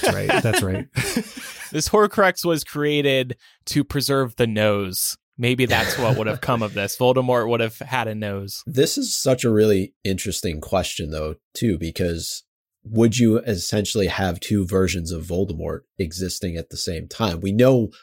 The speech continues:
Speaker 3: why he created the Horcruxes, to essentially achieve immortality, and I don't think he ever really assumed that they would be found, much less destroyed. So, I, I don't really have an answer. Like, we don't know enough about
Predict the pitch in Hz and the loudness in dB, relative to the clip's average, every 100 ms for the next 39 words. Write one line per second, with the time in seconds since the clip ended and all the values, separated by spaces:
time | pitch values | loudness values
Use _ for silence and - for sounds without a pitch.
0 | _ _ 98 92 101 110 - 82 - 80 | _ _ 2 4 4 2 -2 -6 -4 -4
1 | 76 76 78 90 80 - 78 - 85 - | -4 -6 -6 -6 -6 -6 -6 -6 -10 -4
2 | 98 82 - 87 - 87 80 - 104 90 | -4 -4 -6 -6 -6 -6 -6 -4 -2 -2
3 | 90 85 87 110 113 101 90 92 110 143 | -2 -6 -6 0 2 2 0 -2 4 4
4 | - 131 113 - 104 123 110 110 101 104 | 4 -2 -2 -4 -6 0 2 2 4 2
5 | 101 90 85 _ _ _ _ _ _ _ | 2 -2 -6 _ _ _ _ _ _ _
6 | _ _ _ _ _ - 95 - 135 107 | _ _ _ _ _ -2 0 4 4 4
7 | 90 87 92 87 104 101 92 95 - 104 | 2 0 0 2 2 4 2 -2 -2 0
8 | 98 92 90 82 - - 107 117 - 98 | 0 -2 -4 -8 -14 -4 0 0 0 -2
9 | 87 - 85 - 147 147 82 80 82 _ | -2 -8 -10 -4 0 2 0 -8 -12 _
10 | _ _ _ _ _ _ _ _ _ - | _ _ _ _ _ _ _ _ _ 0
11 | 127 117 110 104 - _ _ _ _ _ | 4 4 4 2 -2 _ _ _ _ _
12 | _ _ - - 110 _ _ _ _ - | _ _ -18 -18 -18 _ _ _ _ -6
13 | 131 175 143 113 107 104 151 113 87 85 | -4 0 0 0 -2 -2 0 0 -2 -4
14 | 95 90 117 143 170 107 104 120 104 95 | -6 -6 2 4 4 2 2 4 4 0
15 | 98 - 85 90 87 | -2 -2 -2 0 0